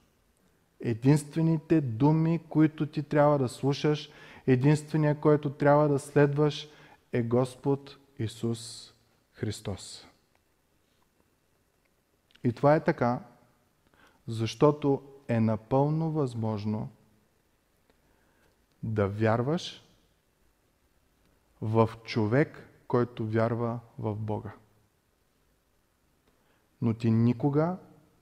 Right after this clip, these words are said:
да нямаш вяра в Бога. Разбирате ли? Най-вероятно Йоас е вярвал в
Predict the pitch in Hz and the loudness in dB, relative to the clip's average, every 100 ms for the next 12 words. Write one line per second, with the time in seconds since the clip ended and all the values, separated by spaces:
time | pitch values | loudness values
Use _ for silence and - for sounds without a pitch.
0 | - 117 110 107 110 104 104 104 107 113 | -10 -2 0 2 0 -2 -2 -4 -2 -6
1 | 123 - _ _ - 110 110 110 104 104 | -10 -20 _ _ -10 -8 -6 -6 -8 -12
2 | _ _ _ - 113 110 127 143 107 - | _ _ _ -12 -6 -2 -2 -4 -6 -14
3 | _ _ _ _ _ _ _ _ _ _ | _ _ _ _ _ _ _ _ _ _
4 | _ _ - _ 113 120 143 185 175 131 | _ _ -20 _ 2 6 8 10 10 8
5 | - 120 127 151 - _ _ _ _ _ | 6 0 0 -4 -18 _ _ _ _ _
6 | 123 113 107 123 156 - - - _ _ | 0 2 4 4 2 -6 -20 -20 _ _
7 | _ _ _ _ _ 117 107 107 127 143 | _ _ _ _ _ -2 0 6 6 6
8 | 147 151 151 - - - 110 110 | 4 2 0 -6 -20 -14 -2 0